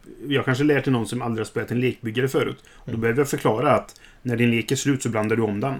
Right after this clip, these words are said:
Speaker 2: Mm.
Speaker 1: Du blandar din discard pile, liksom. Det, det är inget som man automatiskt vet
Speaker 2: Nej.
Speaker 1: egentligen.
Speaker 2: Nej.
Speaker 1: Men, men för mig är det självklart, för jag har spelat så många lekbyggare, liksom.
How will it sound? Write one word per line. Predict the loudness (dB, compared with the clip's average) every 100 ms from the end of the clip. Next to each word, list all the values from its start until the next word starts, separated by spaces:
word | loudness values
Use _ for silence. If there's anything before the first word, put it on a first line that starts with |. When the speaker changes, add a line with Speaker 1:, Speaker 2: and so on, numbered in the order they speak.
| -10 -12
Speaker 2:
Mm. | -10 -10 -16 -18 -16 -8
Speaker 1:
Du | -4
blandar | 0 2 2
din | 2 -2
discard | -4 -6 -4
pile, | 0 0
liksom. | 0 -6 -10 -4
Det, | 0 0 0
det | 0
är |
inget | 2 2 0 -4
som | -2 -2 -4 -12
man | -4 -4
automatiskt | 0 0 0 -2
vet | -2 -2 -2 -8 -16 -20 -16
Speaker 2:
Nej. | -16 -16 -12
Speaker 1:
egentligen. | 0 2 2 0 0 0 -2 -4
Speaker 2:
Nej. | 0
Speaker 1:
Men, | 0 0 -2
men | -2
för | 0
mig | 2 4
är |
det | 2
självklart, | 0 -2 -4
för | -4
jag | -4
har |
spelat | -4 -8 -6
så |
många | -4
lekbyggare, | -4 -6 -10 -12
liksom. | -12 -16